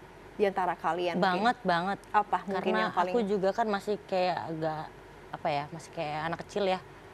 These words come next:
Speaker 2: Masih belum bisa ngatur emosi, ego, segala
Speaker 1: Hmm.
Speaker 2: macem. Cuma karena
Speaker 1: Hmm.
Speaker 2: dia bisa ngebawa aku. Banyak turun gunungnya dia.
Speaker 1: Oke.
Speaker 2: Banyak turun gunungnya, jadi aku yang banyak belajar juga,
Speaker 1: Oke.
Speaker 2: banyak pendewasaan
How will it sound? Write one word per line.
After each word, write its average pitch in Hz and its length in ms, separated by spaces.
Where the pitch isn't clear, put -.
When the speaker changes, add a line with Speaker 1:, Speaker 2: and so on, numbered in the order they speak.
Speaker 2:
Masih 190 240
belum 202 400
bisa 202 240
ngatur 190 340
emosi, 190 640
ego, 185 300
segala 180 300
Speaker 1:
Hmm. 175 80
Speaker 2:
macem. 208 220
Cuma 196 260
karena 208 220
Speaker 1:
Hmm. 190 80
Speaker 2:
dia 180 140
bisa 175 180
ngebawa 170 560
aku. 160 480
Banyak 254 280
turun 269 320
gunungnya 240 500
dia. 165 280
Speaker 1:
Oke. 220 320
Speaker 2:
Banyak 190 180
turun 180 300
gunungnya, 175 500
jadi 185 480
aku 185 260
yang 180 200
banyak 160 220
belajar 139 340
juga, 151 420
Speaker 1:
Oke. 160 80
Speaker 2:
banyak 156 220
pendewasaan 156 540